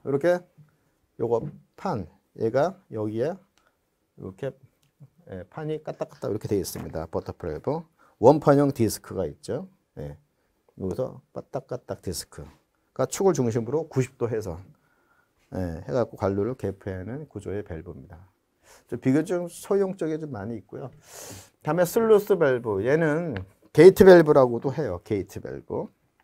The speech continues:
이렇게 생겼는데 외관이 이렇게 생겼지만은 내부를 들여다보면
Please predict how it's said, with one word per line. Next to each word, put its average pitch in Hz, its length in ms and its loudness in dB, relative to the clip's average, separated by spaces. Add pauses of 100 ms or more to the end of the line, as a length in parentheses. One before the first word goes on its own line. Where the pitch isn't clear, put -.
(840)
이렇게 131 320 -2
생겼는데 101 600 -4 (600)
외관이 110 360 -6
이렇게 110 160 -6
생겼지만은 104 920 -8
내부를 117 640 -2
들여다보면 110 540 -8